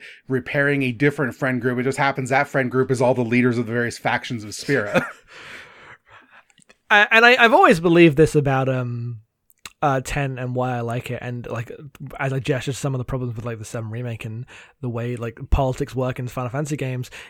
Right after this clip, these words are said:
Speaker 2: is the, the reason the ten games can be as good and as, like, relatively, uh, bold as they are is that they are about religion. <laughs> They are never about, like, imperialism or capitalism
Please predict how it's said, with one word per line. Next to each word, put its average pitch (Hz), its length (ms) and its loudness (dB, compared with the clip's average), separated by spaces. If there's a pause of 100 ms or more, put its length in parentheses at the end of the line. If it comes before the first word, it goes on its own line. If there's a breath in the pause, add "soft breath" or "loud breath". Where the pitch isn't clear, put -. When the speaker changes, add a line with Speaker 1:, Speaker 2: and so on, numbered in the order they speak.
Speaker 2:
is 123 200 -2
the, 151 260 2
the 165 140 2
reason 160 880 4 (360 soft breath)
the 135 60 -4
ten 170 260 2
games 151 280 2
can 139 380 -2
be 147 280 0
as 135 180 -4
good 139 480 0
and 135 180 -4
as, 131 180 -6
like, 123 260 -6
relatively, 123 1000 -6 (380 soft breath)
uh, 113 240 -4 (140)
bold 135 420 0
as 147 120 -2
they 143 140 2
are 151 280 0
is 120 200 -4
that 127 240 -6
they 120 180 -8
are 117 360 -6 (760)
about 117 500 -4 (120)
religion. 123 680 2
<laughs> - 40 0 (460 loud breath)
They 139 120 0
are 131 60 -2
never 165 360 8
about, 160 260 6
like, 151 220 -2
imperialism 156 640 4
or 135 80 0
capitalism 143 720 0